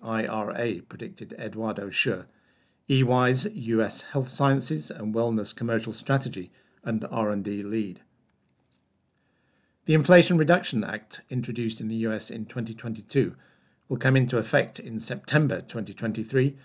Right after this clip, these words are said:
from when the government will be allowed to start negotiating prices for certain drugs in Medicare.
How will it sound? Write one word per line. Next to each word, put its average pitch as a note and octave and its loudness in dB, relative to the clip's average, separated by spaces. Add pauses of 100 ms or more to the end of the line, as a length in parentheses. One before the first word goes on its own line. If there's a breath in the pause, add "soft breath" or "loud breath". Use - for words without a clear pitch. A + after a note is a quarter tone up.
(520 soft breath)
from B2+ 4
when B2 6
the B2 4
government C#3+ 2
will A2 -2
be A2 -2
allowed A2 0
to - -10
start A2+ -4
negotiating A2+ 2
prices C3+ -2
for G2+ -12
certain A#2 2
drugs A2 -4
in F#2 -16
Medicare. G2 -12